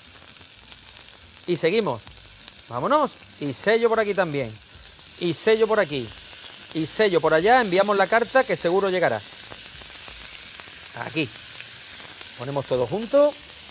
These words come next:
No le pongo sal y pimienta todavía. Una vez que lo apartemos, por el lado ya que está cocinado, ahí le ponemos la sal y la pimienta. Sello por aquí.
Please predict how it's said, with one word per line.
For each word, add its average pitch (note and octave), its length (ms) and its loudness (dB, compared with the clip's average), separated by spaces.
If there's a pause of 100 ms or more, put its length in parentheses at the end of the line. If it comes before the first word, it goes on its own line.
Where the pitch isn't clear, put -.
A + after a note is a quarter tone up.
(1800)
No C#3+ 100 0
le C#3+ 80 2
pongo C#3+ 220 -4
sal A#2+ 200 -4
y B2+ 60 -4
pimienta D#3 340 -4
todavía. D#3+ 480 2
Una C3 160 -4
vez D3+ 100 -2
que - 80 -2
lo D#3 60 0
apartemos, G3 480 -2 (340)
por C#3+ 140 4
el C3+ 120 0
lado D#3 120 8
ya D#3+ 140 2
que D3+ 80 -6
está D3 200 0
cocinado, D#3 460 2 (420)
ahí D#3 120 2
le D3+ 100 4
ponemos C#3 300 -2
la C#3 60 0
sal C3 180 -4
y - 20 -4
la C3 60 -2
pimienta. A#2+ 440 -6
Sello - 1300 -2
por A2+ 120 -4
aquí. A3 360 6